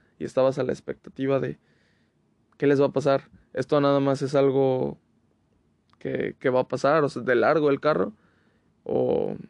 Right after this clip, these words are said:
y ya es una situación alejada a la, a la trama principal, ¿o es toda la trama? O yo qué sé, ¿cómo va a influir en todo esto, no? Eh, ¿va a pasar una tragedia? ¿De eso va la película?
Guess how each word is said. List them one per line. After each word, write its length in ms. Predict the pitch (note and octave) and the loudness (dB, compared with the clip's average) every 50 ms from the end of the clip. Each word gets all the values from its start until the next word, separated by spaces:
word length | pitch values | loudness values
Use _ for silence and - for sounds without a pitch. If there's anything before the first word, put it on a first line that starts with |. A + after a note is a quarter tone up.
| _ _ _ _ _ _ _ _ _ _ _ _ _ _ _ _ _ _ | _ _ _ _ _ _ _ _ _ _ _ _ _ _ _ _ _ _
y 200 | B2+ C3+ B2+ A#2 | -6 -4 -2 0
ya 200 | B2 B2+ C3 C#3 | 2 4 4 4
es 100 | C#3 D3 | 4 2
una 140 | C#3 C#3 C#3 | 0 0 0
situación 560 | D3 C3+ - C3 - - C#3 C#3 C#3 C3+ C3 | -2 -2 -2 -4 -2 -2 -2 -2 0 0 0
alejada 500 | B2+ B2 A#2+ C#3 - C3+ C3 C#3 C#3 C3+ | 0 0 -2 -2 0 2 2 4 4 2
a 20 | |
la, 420 | C3 B2+ A#2+ A#2 - - - - _ _ _ _ _ _ _ _ _ _ _ _ _ _ _ _ _ _ _ _ _ _ | 2 0 -2 -4 -4 -6 -8 -14 _ _ _ _ _ _ _ _ _ _ _ _ _ _ _ _ _ _ _ _ _ _
a 100 | C3 C3 | -2 0
la 200 | B2+ B2 A#2+ - | 0 0 -2 -2
trama 320 | - B2+ C3+ C#3+ C#3+ C#3 | -4 -2 0 0 -2 -2
principal, 580 | - C3+ C3 - D3 - - C#3+ C#3+ D#3 F3 - _ _ _ _ _ | -2 -6 -8 -8 -10 -6 -2 -2 -2 -2 -2 -6 _ _ _ _ _
¿o 240 | - - B2+ A#2+ A#2 | -4 0 2 4 4
es 240 | B2+ C3+ C3 - - | 4 2 0 -4 -2
toda 240 | - C#3 C3+ C#3 | 0 2 2 4
la 140 | C3+ C3+ B2+ | 2 2 0
trama? 500 | - C3+ C#3 D#3 F3 F3+ F#3 F#3 F#3+ G3 - _ _ _ _ | 0 0 0 2 2 0 0 -2 -4 -6 -10 _ _ _ _
O 320 | - - A#2 B2 B2 B2 | -4 -2 0 0 0 -2
yo 200 | A#2+ B2 C3+ - | -2 -2 -4 -2
qué 120 | - C#3 | -2 -4
sé, 260 | C#3 - C3 B2+ C#3+ - | -2 0 -2 -2 -2 -4
¿cómo 220 | - C3+ C3+ C#3 C#3 | -2 -2 0 2 2
va 100 | C#3 C#3+ | 2 2
a 20 | |
influir 340 | C#3 C3+ - C#3+ C#3+ D3 C#3+ | 0 0 2 2 2 4 2
en 140 | C#3+ C3 C3 | 0 0 0
todo 240 | C#3+ C#3+ C#3+ C#3+ C#3 | 2 2 4 2 2
esto, 240 | C3+ - - B2+ | 0 -4 -8 -8
no? 200 | B2+ C3+ D3+ E3 - _ _ _ _ _ _ _ _ _ | -6 -6 -6 -6 -8 _ _ _ _ _ _ _ _ _
Eh, 100 | - C3+ | -6 -6
¿va 180 | B2+ A#2 A#2+ B2+ | -2 0 0 -2
a 60 | B2+ | 2
pasar 260 | - D3 C#3+ D#3+ D3+ | 0 0 2 2 2
una 200 | D#3+ E3 E3 D#3 | 2 2 2 0
tragedia? 440 | - - C#3 - D#3+ D#3+ E3+ F3+ F3 | 0 -2 -2 0 2 2 4 4 4
¿De 100 | D3+ C#3 | 4 2
eso 180 | C3+ - D3 C#3+ | 2 2 2 2
va 140 | D3 D3+ D3+ | 4 4 4
la 120 | D3+ D3+ | 2 2
película? 580 | - D3+ D3 D#3 D#3+ - - E3 E3 E3+ - | 2 0 0 0 -2 -4 -6 -6 -6 -6 -10